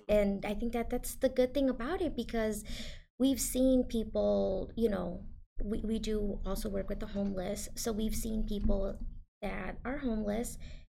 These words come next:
and they're working their way up, letting us help with project support. And, you know, they have comfort to come into our office and say, "Hey, Jesse, Jocelyn, it may be because I don't have a birth certificate, so I can't go get an I D."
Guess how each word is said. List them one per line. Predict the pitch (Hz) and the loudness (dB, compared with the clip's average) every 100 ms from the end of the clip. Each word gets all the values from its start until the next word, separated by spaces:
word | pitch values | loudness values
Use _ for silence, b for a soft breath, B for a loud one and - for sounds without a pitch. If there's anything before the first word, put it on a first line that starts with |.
| - | 0
and | 262 | 4
they're | 262 | 6
working | 233 208 233 233 247 | 4 2 -2 0 0
their | 226 214 | 2 0
way | 202 196 | 0 0
up, | 208 226 - - - - | 0 -2 -4 -10 -14 -6
letting | 202 226 285 285 | 4 6 6 6
us | 233 247 - - - | 4 4 -2 -6 -2
help | 220 254 - | 0 2 4
with | 202 196 - | 2 2 0
project | 226 240 240 240 | 2 4 4 4
support. | 220 - 262 330 226 - 233 B B B - | 2 2 2 2 2 0 -2 B B B 2
And, | 233 226 226 208 208 | 4 6 4 2 2
you | 226 | 4
know, | 196 202 | 4 4
they | 208 220 | 4 4
have | 226 240 | 4 0
comfort | - 214 208 214 | -2 -2 0 0
to | 220 | 0
come | 208 202 | 2 2
into | 202 - | 2 0
our | 202 | 0
office | 208 220 214 | 0 0 0
and | 214 | 0
say, | 214 202 | -2 0
"Hey, | 247 269 - | 2 2 0
Jesse, | 226 254 208 | -2 -2 -2
Jocelyn, | 202 202 220 202 185 - B B _ _ - | -2 -2 -2 -4 -6 -8 B B _ _ -4
it | 226 | 2
may | 247 | 4
be | 269 | 2
because | 262 - 254 | 0 0 2
I | |
don't | 247 240 | 4 4
have | 240 | 2
a | 240 | -2
birth | - 254 262 | 0 0 0
certificate, | 269 214 214 202 208 | 0 0 -2 -2 0
so | 220 | 0
I | |
can't | 220 262 247 | 2 0 2
go | 214 | 2
get | 202 196 | 4 4
an | 196 | 4
I | 190 196 | 0 0
D." | 202 190 | 0 0